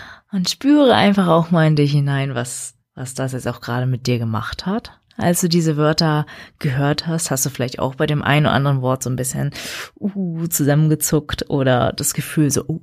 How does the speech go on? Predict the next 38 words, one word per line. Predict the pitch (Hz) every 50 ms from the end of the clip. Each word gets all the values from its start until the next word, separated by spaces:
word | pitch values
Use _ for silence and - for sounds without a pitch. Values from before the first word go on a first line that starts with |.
| -
das | - - - - -
ist | - - -
verboten, | - - - - - - - - - 165 185 190
das | 165 123 - -
sollte | - 117 - - 156
man | 156 160 165 165 175 185 180 160
so | 147 165 190
nicht | 190 190 185 -
so | - - -
offen | - - - - - 175 156
sagen. | 139 120 113 143 156 165 180 190 202 208 - _ _ _ _ - - - - - - - - - - - - - _ _ _ _ _
Und | - 160 160 156 160 160 160 151 147
wirklich | 151 165 170 226 220 - -
auch | 202 180
mal | 185 180 170
reinzufühlen | 147 - 120 110 87 131 196 214 - 262 - - - 220 185 160 156 156
in | 151 151 151
diese | 156 151 147 151 147
Teile, | - 143 147 151 165 175 170 165 156
die | 165 160 160 156 156 151
so, | 156 156 156 151 147 143 147 147 - - - _ _ _ _ _ - - - - - - - - - - - - - - - - - _ _ _ _
hm, | 180 196 220 240 233 226 220 208 202 196 185 185 180 175 170 165 156 151 147 143 143 147 151 143
die | 156 170
das | 165 160 151 -
nicht | 170 160 165 -
mögen, | 160 151 151 160 156 143 131 117
die | - -
das | - 127 131 - - -
nicht | 151 156 - - - 156
hören | 156 160 170 170 165 143 - -
wollen, | 127 123 127 127 135 143 151 165 165 151
die | 143 131
das | 139 139 - -
nicht | 135 - -
annehmen | - - 165 156 139 131 123 117 -
wollen, | 123 123 123 123 123
dieses | 123 127 127 123 131 - - -
Wort. | - - - -